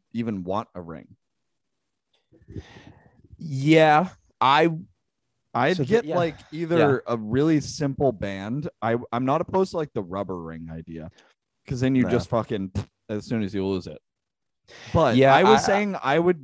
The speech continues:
Speaker 1: rather get, like, some sort of tattoo or something.
Speaker 2: Ooh.
Speaker 1: Like, I'm more, I'm a little more earthy crunchy, I think, than you.
Speaker 2: Yeah.
Speaker 1: So I'm like,
Speaker 2: Yeah.
Speaker 1: "Yo, I don't know. I don't care, dude."
Speaker 2: And, and, and I don't wanna get it,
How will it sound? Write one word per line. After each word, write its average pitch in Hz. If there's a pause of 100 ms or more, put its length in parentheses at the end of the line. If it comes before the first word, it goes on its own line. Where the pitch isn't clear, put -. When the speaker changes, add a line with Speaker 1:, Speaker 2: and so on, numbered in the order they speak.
Speaker 1:
rather 147
get, 135
like, 110 (140)
some 127
sort 123
of 107
tattoo 104
or 80
something. 78 (1120)
Speaker 2:
Ooh. 113
Speaker 1:
Like, 101 (320)
I'm 147
more, 165
I'm 156
a 190
little 165
more 147
earthy 120
crunchy, 95
I 85
think, 87
than 85
you. 82
Speaker 2:
Yeah. 98 (480)
Speaker 1:
So 113
I'm 127
like, 147
Speaker 2:
Yeah. 147
Speaker 1:
"Yo, 113
I 110
don't 87
know. 87
I 95
don't 123
care, 92
dude." 120
Speaker 2:
And, 165 (200)
and, 170
and 165
I 156
don't 165
wanna 151
get 139
it, 127